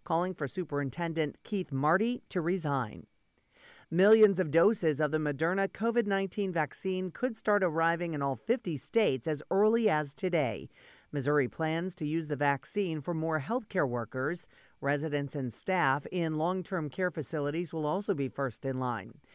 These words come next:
Those facilities will work with Walgreens and C V S to administer the shots. The Moderna vaccine does not need to be stored at the super cold temperatures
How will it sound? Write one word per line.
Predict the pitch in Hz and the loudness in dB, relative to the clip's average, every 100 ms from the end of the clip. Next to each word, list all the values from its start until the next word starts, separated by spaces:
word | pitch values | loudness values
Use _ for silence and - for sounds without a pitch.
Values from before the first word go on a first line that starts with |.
| - - | -20 -10
Those | - 165 139 | 0 0 2
facilities | 147 - 185 190 147 127 | -4 0 2 4 2 0
will | 147 139 | 0 2
work | 151 160 | 0 0
with | 151 131 | -4 0
Walgreens | 139 160 165 175 180 190 | 2 2 0 -2 -2 -2
and | 156 117 | -2 -2
C | - | -4
V | 175 139 160 | -2 0 2
S | 147 107 | 0 -2
to | - 180 | -4 -4
administer | 151 143 151 143 170 | -2 -4 -4 -6 -6
the | 156 | -6
shots. | 151 - 131 95 - - - - - - | -6 0 0 0 -8 -20 -20 -20 -20 -8
The | 165 | -2
Moderna | 160 151 170 165 | -2 0 0 0
vaccine | 147 135 - 185 196 | 0 -2 -2 -4 -2
does | 170 143 | -4 -4
not | 165 214 | -2 -2
need | - 233 208 | 0 -2 -2
to | |
be | 190 | -4
stored | 185 - 202 208 | -6 2 4 4
at | 196 - | 2 0
the | 151 | -4
super | - 220 165 | -2 -2 -2
cold | - 196 262 190 | 2 4 4 2
temperatures | 156 104 117 - 117 143 | -4 -2 -4 -4 -4 -4